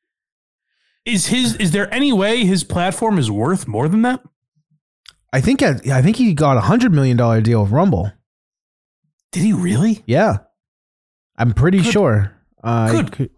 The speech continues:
Speaker 1: God! I mean, I guess Rogan set the table, so I guess that's not that crazy,
Speaker 2: How
Speaker 1: but
Speaker 2: much
Speaker 1: Jesus Christ.
Speaker 2: did Steven, oops. Or maybe Crowder get from Rumble?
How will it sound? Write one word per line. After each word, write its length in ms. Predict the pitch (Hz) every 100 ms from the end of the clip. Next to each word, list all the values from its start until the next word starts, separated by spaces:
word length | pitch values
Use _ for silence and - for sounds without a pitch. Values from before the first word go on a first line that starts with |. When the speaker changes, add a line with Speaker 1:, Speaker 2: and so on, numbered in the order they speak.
| _
Speaker 1:
God! 540 | - 240 - - 226 - - - 240
I 60 | 226
mean, 100 | 247
I 80 |
guess 200 | 240 269
Rogan 500 | 196 220 214 185 151 -
set 220 | - 202
the 80 | 127
table, 460 | 214 190 101 98
so 340 | 113 - 117 123
I 120 | 127
guess 140 | 170
that's 160 | 151 120
not 160 | 143 117
that 280 | 214 -
crazy, 480 | - 107 98 95 98
Speaker 2:
How 80 | 98
Speaker 1:
but 80 | 107
Speaker 2:
much 80 | 117
Speaker 1:
Jesus 320 | 202 202 -
Christ. 440 | - 214 180 104 101
Speaker 2:
did 120 | - _
Steven, 1000 | - - - 113 113 110 110 107 104 104 - _ _ _ _ _ _ 156 _ _ _ _ _ _ _ _ 127
oops. 320 | - - - _ _ _ _ _ -
Or 80 | 117
maybe 720 | 131 139 135 127 113 - -
Crowder 460 | - 135 123 120 113
get 220 | 120 113
from 240 | - 104
Rumble? 420 | 104 120 120 131